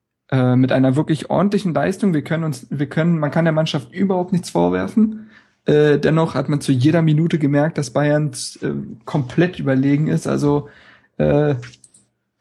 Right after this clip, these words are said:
wenn dann halt ein Boateng einfach mal als, äh, zentraler Mittelfeldspieler aufgeführt wird, weißt du,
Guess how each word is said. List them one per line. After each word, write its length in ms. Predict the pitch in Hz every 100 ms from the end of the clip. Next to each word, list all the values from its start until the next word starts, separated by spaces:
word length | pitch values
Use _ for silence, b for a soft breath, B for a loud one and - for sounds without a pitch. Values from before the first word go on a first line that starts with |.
| _ _ -
wenn 120 | 143
dann 160 | 147 143
halt 200 | 151 147
ein 80 | 139
Boateng 460 | 143 139 165 156
einfach 240 | 147 143 127
mal 260 | 143 143 -
als, 420 | 139 139 - -
äh, 400 | 139 139 139 139 - _ _ _ _ _ _ _ -
zentraler 460 | 147 131 131 143
Mittelfeldspieler 600 | 156 175 175 151 - 156 -
aufgeführt 540 | 131 156 - 151 -
wird, 320 | 151 147 -
weißt 460 | 156 139 147 165 -
du, 440 | 165 165 160 -